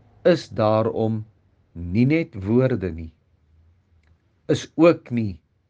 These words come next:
iets onbelangrik nie, is ook nie onmoontlik nie,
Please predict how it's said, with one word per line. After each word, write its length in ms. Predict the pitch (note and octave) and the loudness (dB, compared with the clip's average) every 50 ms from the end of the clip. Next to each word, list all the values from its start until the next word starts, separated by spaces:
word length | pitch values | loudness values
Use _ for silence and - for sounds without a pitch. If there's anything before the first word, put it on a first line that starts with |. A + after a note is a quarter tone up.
| _ - | _ -8
iets 260 | C#3+ C#3 - - - - | -8 -8 -8 -12 -14 -6
onbelangrik 920 | - C3+ C3+ C3 B2+ B2 B2+ B2 A#2+ A#2+ B2+ C#3+ C#3+ C3+ A2+ G#2 - _ - | -2 0 0 2 4 4 6 6 6 4 2 0 -4 -4 -6 -6 -8 _ -18
nie, 120 | - F2 - _ _ _ _ _ _ _ _ _ _ _ _ _ _ _ _ _ _ _ _ _ _ _ _ _ _ _ _ _ _ _ _ _ _ - | -20 -20 -20 _ _ _ _ _ _ _ _ _ _ _ _ _ _ _ _ _ _ _ _ _ _ _ _ _ _ _ _ _ _ _ _ _ _ 0
is 180 | E3 D3 - - | 0 0 0 2
ook 280 | - E3+ D#3+ D#3 - D3+ | 4 4 4 4 2 -4
nie 160 | D#3+ E3 C3+ | -2 0 0
onmoontlik 920 | A2+ D#3 D#3 D3+ D3+ D3 D3 E3+ F#3+ F#3+ F3+ - - - F2+ E2 - - - | 2 0 0 0 -2 0 0 0 0 -2 -4 -8 -12 -14 -14 -14 -16 -20 -20
nie, 180 | E2 E2 D#2+ | -20 -20 -20